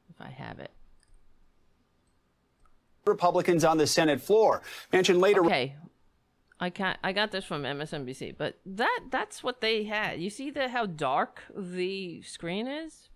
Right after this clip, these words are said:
Speaker 1: That was, that was them. So they darkened the, the video to show,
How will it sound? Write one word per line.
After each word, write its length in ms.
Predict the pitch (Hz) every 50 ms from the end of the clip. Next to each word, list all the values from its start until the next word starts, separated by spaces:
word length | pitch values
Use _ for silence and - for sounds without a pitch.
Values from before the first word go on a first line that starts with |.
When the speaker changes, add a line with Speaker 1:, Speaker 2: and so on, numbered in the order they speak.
| 254 214 208 _ _ 226 - -
Speaker 1:
That 180 | - - - -
was, 180 | - 180 151 147 - - - - _ _ _ _ _ _ _ _
that 180 | - 160 226 302
was 180 | 320 226 165
them. 420 | 139 139 185 - 135 117 113 127 156 - - - - - _ _ - - - _ _ _ _ _ _ _ _ _ _ _ _ _ _ _ _ _ _ _
So 460 | _ - 180 156 151 143 147 143 147 - -
they 180 | - 160 151 147
darkened 680 | 147 151 143 151 160 160 - 160 151 143 143 143 135
the, 100 | 131 - - - 156 - - 175 - - - - - - 180 151
the 60 | 147
video 460 | 139 156 151 147 147 143 135 131 131
to 160 | 131 - 139
show, 560 | 131 - - - 143 135 131 120 104 120 135